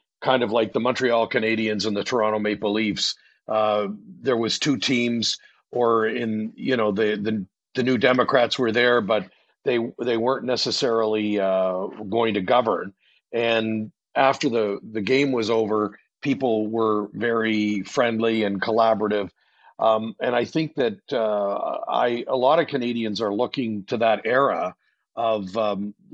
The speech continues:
of democracy where good government depends on a strong opposition,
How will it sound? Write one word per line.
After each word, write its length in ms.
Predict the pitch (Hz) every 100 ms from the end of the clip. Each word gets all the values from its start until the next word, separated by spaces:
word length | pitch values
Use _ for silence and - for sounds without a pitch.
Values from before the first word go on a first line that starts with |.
| 98 - _ _
of 320 | - 117 98 92
democracy 680 | 117 123 139 147 113 123
where 180 | 104 107
good 260 | 92 135 110
government 540 | 120 123 117 104 98 - _ _
depends 540 | - 127 - 143 143 135
on 80 | 110
a 60 |
strong 400 | - - 127 123
opposition, 840 | 120 110 117 101 127 - 104 98